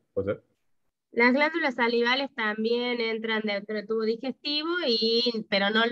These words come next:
Speaker 2: no las, no las vemos hoy porque las vimos, ¿se acuerdan? Cuando vimos glándulas exócrinas, que vimos las glándulas salivales, sublingual, maxilar, parótida, como ejemplo de acinos en la primera parte, y como ya las vimos en esa, en esa parte,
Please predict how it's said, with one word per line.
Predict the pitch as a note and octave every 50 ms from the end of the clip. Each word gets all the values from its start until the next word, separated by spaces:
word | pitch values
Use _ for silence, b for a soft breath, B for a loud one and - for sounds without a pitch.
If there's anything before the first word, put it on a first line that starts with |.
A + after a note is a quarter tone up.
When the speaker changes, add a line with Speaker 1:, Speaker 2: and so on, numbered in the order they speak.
| A#3
Speaker 2:
no | A#3 A#3+
las, | B3 A#3+ A3+ A3
no | A3+ A#3 A#3
las | A#3+ A#3+
vemos | A#3+ B3+ B3 A#3+ A#3 A#3
hoy | B3 B3 B3+ B3+ -
porque | D4+ - - - - G#3+ G3+ G3 G3
las | G3 G3 G3
vimos, | G#3+ A#3 B3 B3 A#3+
¿se | - B3
acuerdan? | G#3+ - - A3 A#3 A#3 A#3+ B3 A#3+ A3+ - _ _ _ _ _ _ _ _
Cuando | _ G#3+ G#3 G#3+ G#3+ G#3+
vimos | G3+ A3+ A#3 A#3+ A#3+ A3+
glándulas | A3 A3 A3+ A#3 A#3+ A#3+ A#3 G#3+
exócrinas, | G#3 F#3+ F3 - - A3 A3+ A3 G#3+ C#4+ D4+ D#4 E4+ F#4+ G#4+ G4+ - _ _ _ _ _
que | G#3 G3
vimos | G3 G#3 G#3+ A3 G#3+
las | G3+ G3
glándulas | G3+ G3+ G3+ G#3 G#3 G3+ G3 G3 -
salivales, | - F#3+ F#3 F#3 F#3+ F#3 G3+ G#3 G#3 G#3 G#3 G#3 -
sublingual, | G#3+ G3 F#3 F#3+ F#3+ F#3+ F#3+ F#3 G3 G3 G3 G3+ G3+ G3+
maxilar, | G3 F#3+ F#3 F3 - G#3+ F#3+ F#3 F#3 F#3+ F#3+ F#3+ G3 F#3+ F#3
parótida, | - F#3 F#3 F3+ F#3 G3 G3+ G3+ G3+ A3+ A3 A3 - G#3+
como | - F3+ F3 F3 F3 F3 E3+ -
ejemplo | - F#3 F3+ F3 - - G#3+ G#3+ G#3+ G#3+ G#3+ - G3 F#3 F3+ - _ _ _ _ _ _ _
de | - F#3+ F3+ F#3
acinos | F3+ F3 F3+ F3+ - A#3 A#3 B3 C#4+ D#4 F4 F4 E4+ - -
en | G3+ F#3+
la | F3+ F3
primera | F3+ F#3 G3 G#3+ G#3+ G#3+ G#3+ -
parte, | - C#4+ D4 D4 C#4 - A#3 G#3 G#3 -
y | F#3+ G3
como | - G#3+ G#3+ G#3+
ya | G#3+ B3 C4
las | C4+ B3+ A#3+
vimos | C4 C#4 C#4 C#4 C4
en | C4 B3+ B3+
esa, | C4 C4 - C#4+ C4+ B3+ B3+ B3 A#3+ - _ _ _ _ _ _ _ _ _ _ _
en | - A3
esa | A#3+ B3+ B3 B3+ C4 A#3
parte, | B3 C4+ C4 C4+ C#4 B3+ - D#4+ E4+ D#4+ -